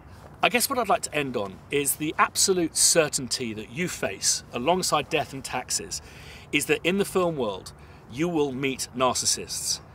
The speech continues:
And narcissists don't like composers, because composers rely on an internal heritage that narcissists can't control. And I think that until I start talking about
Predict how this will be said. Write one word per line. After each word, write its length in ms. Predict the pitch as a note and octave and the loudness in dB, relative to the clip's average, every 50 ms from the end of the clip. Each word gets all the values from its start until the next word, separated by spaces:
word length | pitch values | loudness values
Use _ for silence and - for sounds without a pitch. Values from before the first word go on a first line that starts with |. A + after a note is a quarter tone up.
| - - - - | -20 -14 -4 -2
And 200 | D3 D3 D3+ D#3+ | -2 0 2 4
narcissists 680 | E3+ F3 F3 E3 - - - - C3 A2+ - - - - - - - | 6 6 6 4 4 4 4 2 2 2 2 2 0 -2 -8 -12 -4
don't 260 | - C3+ C3+ D3 - B2+ | 0 0 0 0 0 -2
like 260 | B2 B2 B2 - - | -2 -2 -2 -4 -6
composers, 600 | - A#2+ G#2+ - A2+ G#2+ G2+ F#2 F2+ D2 - - | -10 -10 -8 -8 -8 -8 -8 -8 -10 -10 -12 -12
because 340 | - - - - B2+ - - | -12 -14 -10 -8 -6 -6 -6
composers 800 | - - A2+ G2+ - - - G3+ G#3 G#3 F3 C#3 C3+ B2 - - - - - - - | -6 -8 -14 -12 -10 0 6 6 6 6 6 0 0 -2 -2 -4 -6 -14 -18 -10 -4
rely 300 | D3 C#3+ C3+ C#3+ D3 C#3+ | -2 2 4 6 6 6
on 140 | C#3+ C#3+ C#3 | 4 2 0
an 140 | B2+ B2 - - | -4 -8 -8 -8
internal 600 | D#3 C#3 B2+ - - - F3 F#3+ F#3+ F#3+ F#3 D#3+ | -8 -8 -2 -2 -2 0 2 2 2 2 0 -2
heritage 640 | - - - C#3 B2+ A#2 - - G2+ F2+ - - - - - - - - - | -4 -4 -2 -2 -2 -4 -4 -6 -8 -8 -10 -12 -12 -12 -18 -18 -16 -10 -10
that 140 | A#2 - - | -10 -8 -2
narcissists 680 | C3+ C#3+ D3 C3+ - - - - B2 G#2+ - - - | 0 0 0 2 2 2 2 2 0 0 -2 -2 -2
can't 280 | - - C3 A#2 A2+ - | -4 -6 -8 -8 -8 -10
control. 520 | - A2 A2 G#2+ - - G#2 E2+ D2+ - - - - - - - - - - - - - - - | -10 -10 -10 -10 -8 -10 -10 -10 -12 -16 -18 -20 -20 -20 -20 -20 -20 -20 -20 -20 -20 -12 0 2
And 140 | D3 D3+ D#3+ | 2 2 4
I 160 | - E3 D#3 | 4 2 2
think 320 | - - G3+ F#3 - - | 4 4 2 2 2 2
that 260 | E3 D#3+ D#3 - - - - | 2 2 2 2 -8 -6 -6
until 640 | D#3+ D#3 D3+ - - - A#3 A#3 A3+ G#3+ G3 E3 - - - - | -6 -6 -2 -2 2 4 6 6 8 8 6 4 2 -6 -8 0
I 140 | D#3+ F3 F#3+ | 2 4 4
start 380 | F3+ - - F3+ D3+ C3+ - - | 4 4 4 2 2 0 0 -4
talking 380 | - E3 D#3 - - C#3 B2+ | -4 -4 -4 -4 -6 -6 -6
about 260 | A#2+ B2 A2+ G#2 G2 | -4 -4 -4 -4 -4